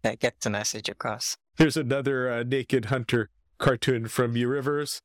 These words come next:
Speaker 2: Report suggests Hunter listed his father's house as his place of residence, and he's talking to his girlfriend saying, "Come on, baby, put down my dad's top secret stuff and blow a joint with me."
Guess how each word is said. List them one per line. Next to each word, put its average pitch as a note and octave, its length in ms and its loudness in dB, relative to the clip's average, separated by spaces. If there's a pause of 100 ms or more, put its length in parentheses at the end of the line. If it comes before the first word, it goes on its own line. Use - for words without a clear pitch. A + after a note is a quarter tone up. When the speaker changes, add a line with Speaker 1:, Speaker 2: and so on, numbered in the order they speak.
(280)
Speaker 2:
Report F#3 400 4
suggests - 420 -2
Hunter C#3+ 360 2
listed D3 360 -2
his B2 140 0
father's C#3 460 0
house C3 340 -2
as A#2+ 140 -2
his B2 120 -2
place A#2+ 320 2
of A2 140 -4
residence, A2 720 0
and G2+ 200 -2
he's G2 340 0
talking A2+ 400 0
to A2+ 120 0
his G2+ 160 -2
girlfriend F#2+ 560 0
saying, F#2 420 -2
"Come C3+ 180 0
on, G#2 180 -2
baby, F#2+ 500 2
put G#2 260 -2
down G#2+ 280 2
my G2 140 0
dad's F#2+ 460 -2
top G2 260 0
secret G2 340 0
stuff F#2 300 0
and F#2+ 220 -4
blow F#2+ 300 0
a D2+ 60 -8
joint E2+ 500 -4
with - 240 -2
me." D3 380 -4